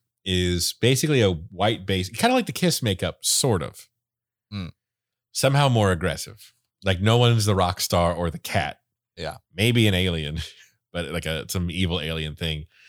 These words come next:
Speaker 1: Usually white and black, but sometimes there'll be red or other colors. Like I said, there's
Speaker 2: Yeah,
Speaker 1: outliers to
Speaker 2: yeah.
Speaker 1: everything. But, um, Dead coined the term corpse paint and was one of the reasons that it got kinda pulled towards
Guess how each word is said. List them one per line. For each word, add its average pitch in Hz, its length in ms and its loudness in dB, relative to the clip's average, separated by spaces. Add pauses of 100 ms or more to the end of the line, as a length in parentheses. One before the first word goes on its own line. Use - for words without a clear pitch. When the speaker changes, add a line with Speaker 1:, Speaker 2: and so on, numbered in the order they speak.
(320)
Speaker 1:
Usually 170 520 2
white 123 260 2
and 107 80 -8
black, 92 460 0
but 101 120 -2
sometimes 101 540 0
there'll 90 140 2
be 90 120 0
red 87 380 0
or 85 140 -2
other 82 180 -2
colors. 80 440 -6
Like 80 100 -10
I 85 40 -8
said, 82 160 -8
there's 80 140 -4
Speaker 2:
Yeah, 85 220 2
Speaker 1:
outliers 78 280 -4
to 87 100 -6
Speaker 2:
yeah. 82 100 0
Speaker 1:
everything. 78 320 -8 (1800)
But, 92 320 0
um, 87 420 0 (800)
Dead 151 320 0
coined 123 440 2
the 92 60 -2
term 101 520 0
corpse 82 400 -6
paint 80 380 -4
and 85 260 -2
was 85 180 -2
one 110 120 2
of 113 60 0
the 107 80 2
reasons 92 480 0
that 87 160 -4
it 80 40 -10
got 78 240 -6
kinda 82 180 -4
pulled 85 400 -4
towards 78 540 -6